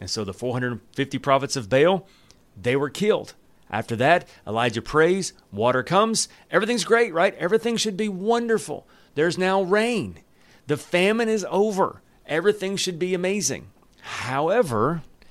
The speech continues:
not everybody is gonna be excited when God does something great in your life.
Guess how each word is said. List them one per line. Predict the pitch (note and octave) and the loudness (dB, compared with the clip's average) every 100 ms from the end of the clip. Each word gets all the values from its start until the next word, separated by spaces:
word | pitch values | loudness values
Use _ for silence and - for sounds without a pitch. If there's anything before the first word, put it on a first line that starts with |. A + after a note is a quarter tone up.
| - - - - | -20 -20 -20 -18
not | F2 F#2 B2 E3 E2+ | -10 -2 2 4 4
everybody | D#3 F#3 F3+ F3+ F#3 F#3+ D3 A#2 C3+ | 4 4 4 4 4 6 4 2 -2
is | A#2 | -2
gonna | C3 C3 | 0 0
be | B2+ B2+ | 0 -2
excited | - - D#3+ D3 G2+ G#2+ C3+ - - - - | -2 2 2 2 2 -2 -6 -10 -20 -20 -8
when | A2 G#2 | -4 0
God | A2+ C3 | 2 2
does | C3+ C#3 | 2 0
something | C#3+ C3 C#3+ | -2 -4 -4
great | B2+ G#2+ A#2 | -2 -2 -2
in | B2 | 0
your | C#3+ | 2
life. | D3+ G#3 A#2 - | 4 4 4 0